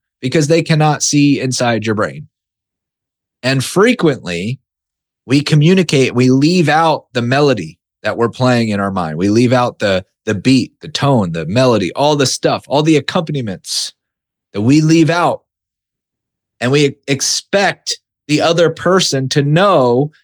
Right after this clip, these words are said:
that we've got this, like, symphony playing in our heads. So we think,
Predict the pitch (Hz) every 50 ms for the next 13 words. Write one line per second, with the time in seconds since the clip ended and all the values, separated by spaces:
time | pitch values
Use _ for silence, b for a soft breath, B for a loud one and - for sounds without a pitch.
0 | b _ 135 143 143 156 165 156 147 143 165 165 160 151 - - 160 156 151 -
1 | - - 143 135 139 135 127 - _ _ - - - - 190 196 196 - - 170
2 | 156 156 147 147 147 160 175 170 160 156 147 147 143 139 131 127 123 156 175 156
3 | 127 - - - - - _ _ _ _ _ _ _ _ _ _ _ _ _ -
4 | 165 156 156 165 165 156 - - 233 254 254 220 180 - - -